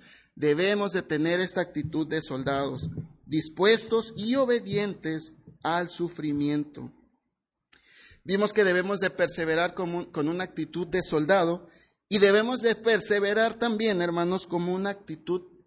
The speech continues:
de atleta. Y esto lo vemos en el versículo cinco. Dice: "Y también el que lucha como atleta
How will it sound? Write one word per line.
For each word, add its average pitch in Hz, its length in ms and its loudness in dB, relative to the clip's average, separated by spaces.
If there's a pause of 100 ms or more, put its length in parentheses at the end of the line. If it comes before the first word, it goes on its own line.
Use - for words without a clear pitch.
de 180 260 0
atleta. 180 640 -2 (460)
Y 156 200 0
esto 185 200 -2
lo 180 140 0
vemos 156 360 0
en 147 160 -2
el 135 140 -4
versículo 175 1500 -6 (320)
cinco. 156 760 -2 (1200)
Dice: 185 360 0
"Y 190 120 -2
también 214 720 0 (680)
el 170 180 2
que 160 140 2
lucha 214 340 2
como 277 220 0
atleta 226 760 0